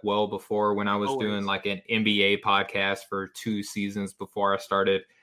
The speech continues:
Speaker 1: coming into the draft space. And I, I've just loved this show. So I'm coming here as a fan f-, first and foremost, and then as a colleague,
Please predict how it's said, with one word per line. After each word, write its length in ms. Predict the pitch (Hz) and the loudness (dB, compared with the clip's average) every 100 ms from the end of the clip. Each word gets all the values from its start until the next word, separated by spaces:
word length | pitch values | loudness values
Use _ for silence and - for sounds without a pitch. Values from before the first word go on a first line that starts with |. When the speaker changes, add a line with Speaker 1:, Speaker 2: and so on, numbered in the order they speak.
| _ - | _ 2
Speaker 1:
coming 260 | 117 107 | 4 4
into 240 | 101 95 104 | 2 0 -4
the 80 | 95 | -4
draft 380 | - 92 92 | 0 2 2
space. 480 | - - 95 95 - | -2 2 2 2 -4
And 260 | 95 92 92 _ _ _ | -4 -4 -6 _ _ _
I, 240 | 110 123 120 | 8 8 8
I've 180 | 120 120 | 6 4
just 220 | 110 - | 0 0
loved 240 | 104 104 | 0 2
this 100 | 104 | 0
show. 300 | - 107 104 | -2 0 0
So 400 | 104 104 101 98 - | 0 -2 0 0 2
I'm 160 | 113 | 0
coming 400 | 113 117 113 107 | 2 2 2 0
here 240 | 98 107 107 | 0 0 2
as 160 | 98 | 0
a 60 | 95 | -4
fan 320 | - 101 104 | -2 0 0
f-, 500 | 104 - _ _ - - | -4 -12 _ _ -10 -2
first 260 | 110 104 | 0 0
and 140 | 101 - | -6 -4
foremost, 560 | 101 101 101 104 - | -2 0 0 -2 -4
and 100 | 98 | -4
then 100 | 98 | -2
as 140 | 98 95 | -4 -6
a 60 | |
colleague, 640 | - 101 101 101 101 98 | 0 2 4 2 0 -2